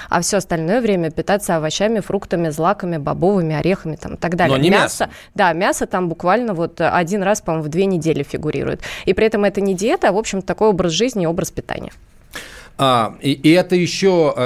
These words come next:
Speaker 2: это еще мы не знаем, а, о каком кон-, о каких конкретно мясных продуктах идет речь, и учитывался ли такой фактор, как содержание в продуктах микробной трансглютаминазы, о которой мы теперь знаем.
Speaker 1: Ой, о которой, да, у нас был целый выпуск, посвященный этому,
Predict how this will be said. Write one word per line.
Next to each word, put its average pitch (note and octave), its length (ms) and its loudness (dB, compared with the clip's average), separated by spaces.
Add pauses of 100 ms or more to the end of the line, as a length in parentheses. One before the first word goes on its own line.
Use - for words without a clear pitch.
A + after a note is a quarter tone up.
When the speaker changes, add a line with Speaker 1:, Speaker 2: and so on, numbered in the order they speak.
Speaker 2:
это C#3 220 -2
еще C#3+ 280 2
мы C#3+ 160 2
не C3+ 160 0
знаем, C3 640 0
а, A2+ 120 -2
о C#3+ 100 -2
каком D#3+ 400 0
кон-, B2+ 260 0
о C3 80 -6
каких C#3+ 240 -4
конкретно C#3 360 -2
мясных B2+ 260 -4
продуктах C3 480 -2
идет A2+ 240 -2
речь, F#3 420 0
и C3 200 -2
учитывался C#3+ 540 -2
ли B2+ 60 0
такой A#2+ 300 -2
фактор, C#3+ 340 -2
как A2+ 220 -6
содержание A#2 440 -2
в - 40 -8
продуктах A#2+ 480 -4 (240)
микробной B2+ 500 0
трансглютаминазы, A2+ 880 0
о F2 40 -8
которой G2 360 -4
мы B2+ 160 2
теперь G#2 360 -2
знаем. G2 240 0
Speaker 1:
Ой, G3+ 100 4
о E3+ 80 2
которой, G3 320 0
да, G3+ 200 2
у E3 140 -4
нас F3+ 200 -2
был F#3 140 -4
целый F#3 340 2
выпуск, F3 420 -2
посвященный F3 600 -2
этому, D#3+ 400 0